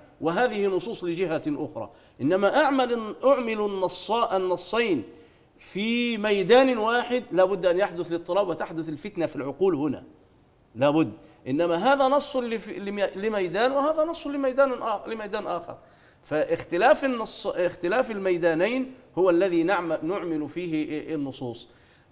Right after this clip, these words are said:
متى، آه، آه، ي-،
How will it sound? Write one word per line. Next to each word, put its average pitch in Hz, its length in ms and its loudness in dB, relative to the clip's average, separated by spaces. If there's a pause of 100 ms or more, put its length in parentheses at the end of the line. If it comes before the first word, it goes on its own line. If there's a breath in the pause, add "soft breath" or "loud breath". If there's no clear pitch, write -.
(480 soft breath)
متى، 277 360 4
آه، 269 200 4 (300)
آه، 160 640 2
ي-، 160 200 2